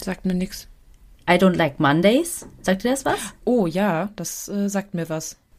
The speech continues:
Speaker 2: Genau, dann, ähm, erinnert man sich, ne? Das ist die, die aus ihrem Fenster, ja, geschossen hat.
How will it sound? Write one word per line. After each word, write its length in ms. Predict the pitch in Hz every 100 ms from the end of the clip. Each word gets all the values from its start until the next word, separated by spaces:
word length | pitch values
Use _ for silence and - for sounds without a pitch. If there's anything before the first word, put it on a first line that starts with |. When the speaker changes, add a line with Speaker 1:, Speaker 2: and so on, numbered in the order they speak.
| -
Speaker 2:
Genau, 200 | - 269
dann, 340 | 214 247 285
ähm, 440 | - 240 240 247 240
erinnert 280 | 233 247 -
man 160 | 202 185
sich, 240 | 180 185
ne? 220 | 202 240
Das 140 | 247 214
ist 180 | 220 -
die, 220 | 254 370 - - - - -
die 340 | 226 226 214
aus 320 | - - 262
ihrem 220 | - 233 220
Fenster, 840 | 240 254 247 254 240 240 240 233 - - - - -
ja, 280 | 190 175 165 - - - - - - - - -
geschossen 720 | - 190 - 202 214 - 247
hat. 400 | 254 330 - -